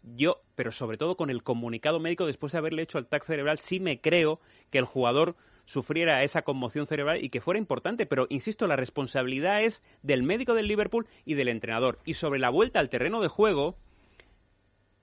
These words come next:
esta historia me la han contado los protagonistas, Dieter. Hay un jugador del Real Madrid que sufre un choque en el terreno de juego, es atendido por el médico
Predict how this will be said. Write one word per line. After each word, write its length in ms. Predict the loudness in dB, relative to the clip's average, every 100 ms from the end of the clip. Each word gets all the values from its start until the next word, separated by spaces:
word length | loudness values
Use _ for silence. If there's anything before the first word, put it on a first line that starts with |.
| _ _ _ _ _ -2
esta 240 | 0 2
historia 400 | 2 2 2 0
me 140 | 2 2
la 80 | 4
han 60 |
contado 380 | 2 4 4 4
los 140 | 4
protagonistas, 760 | 2 2 2 2 -2 -2 -2 -2
Dieter. 400 | -4 -2 -4 -6 _ _ -2
Hay 160 | 2 4
un 80 | 2
jugador 420 | 4 4 6 4
del 200 | 4 4
Real 360 | 4 6 6
Madrid 520 | 6 2 4 2 0 -6 _ _ _ _ _ _ _ _ -6
que 120 | -2
sufre 320 | 0 0 2
un 120 | 0
choque 500 | 2 2 4 2 2 -8 -20 -20 _ _ _ _ -6
en 160 | -2
el 400 | 0 2 0 -4 0
terreno 300 | 2 2 0
de 60 |
juego, 440 | 2 2 2 -2 -4 _ _ _ _ _ _ _ _ _ _
es 200 | 0 2
atendido 600 | 0 2 0 0 2 0
por 160 | 2 2
el 120 | 2
médico 600 | 2 2 0 0 0 -2